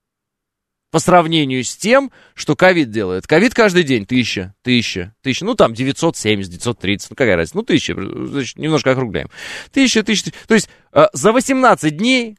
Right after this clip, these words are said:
ковид делает то, что делают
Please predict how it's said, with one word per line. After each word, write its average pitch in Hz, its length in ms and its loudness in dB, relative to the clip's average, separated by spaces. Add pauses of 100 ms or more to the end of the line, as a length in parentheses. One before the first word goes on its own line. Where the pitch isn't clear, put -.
ковид 180 480 2
делает 151 480 4
то, 226 360 4 (840)
что - 240 4
делают 175 580 4